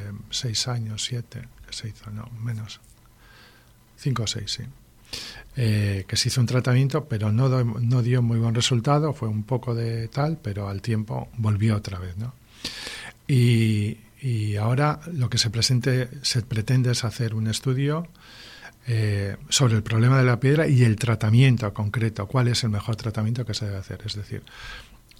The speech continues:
de ese, de ese proyecto que yo, mm,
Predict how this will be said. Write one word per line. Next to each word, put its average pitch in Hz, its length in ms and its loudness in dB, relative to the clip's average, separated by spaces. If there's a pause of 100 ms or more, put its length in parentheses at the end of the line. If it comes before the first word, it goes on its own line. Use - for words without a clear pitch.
de 113 140 2
ese, 110 320 2
de 110 140 -2
ese 117 180 2
proyecto 120 560 0
que 117 200 2
yo, 127 320 0 (260)
mm, 104 720 -4